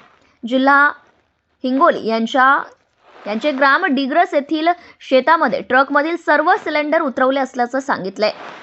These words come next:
वरून पथकाने आरोपी मोहसिनसह डिग्रस बुद्रुक, तालुका कळमनुरी, जिल्हा हिंगोली येथे पोहोचून नामे दत्ता तुकाराम करपे, वय सदतीस वर्ष, राहणार डिग्रस, याच्या शेतातून जाऊन आरोपी दत्ता करपे यास ताब्यात घेऊन त्याने दाखवल्याप्रमाणे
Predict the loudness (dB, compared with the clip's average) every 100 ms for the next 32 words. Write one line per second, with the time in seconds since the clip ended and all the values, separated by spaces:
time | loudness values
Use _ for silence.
0 | -20 _ _ -2 0 2 0 0 0 2
1 | 4 4 2 0 2 0 0 -6 -4 0
2 | 2 2 -2 0 0 0 -6 -4 -4 0
3 | -2 0 -2 0 0 2 2 2 -2 -6
4 | -4 -2 2 2 2 -4 -6 -2 0 -2
5 | -4 -2 0 -2 -2 -2 0 0 0 -4
6 | -6 _ _ -2 -2 2 0 0 0 0
7 | 0 -2 0 -2 -2 -2 -2 -4 -6 -4
8 | -4 -2 -2 0 0 0 0 -4 -2 -2
9 | -2 -10 _ _ _ _ _ _ _ _
10 | _ _ -20 _ _ _ -2 0 0 2
11 | 2 2 2 -2 2 2 2 2 2 4
12 | 2 0 -2 0 0 2 0 -2 0 0
13 | 2 0 2 -2 0 -2 0 0 0 0
14 | 0 0 -2 0 0 0 0